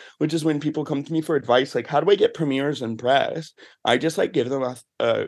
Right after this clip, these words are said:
five alternative ways to reach out to listeners. Like, find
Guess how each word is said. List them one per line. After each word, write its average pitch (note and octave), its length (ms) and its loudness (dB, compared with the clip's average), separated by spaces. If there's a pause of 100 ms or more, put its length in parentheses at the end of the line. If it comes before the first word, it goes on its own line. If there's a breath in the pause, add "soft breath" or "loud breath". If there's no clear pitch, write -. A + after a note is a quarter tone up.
(120)
five A#2 440 2
alternative A#2 680 -4
ways G2+ 400 -4
to - 120 -10
reach A2+ 240 -6
out G#2+ 220 0 (580)
to A#2 280 -2 (420)
listeners. - 640 -6
Like, - 240 -4
find E3 400 -2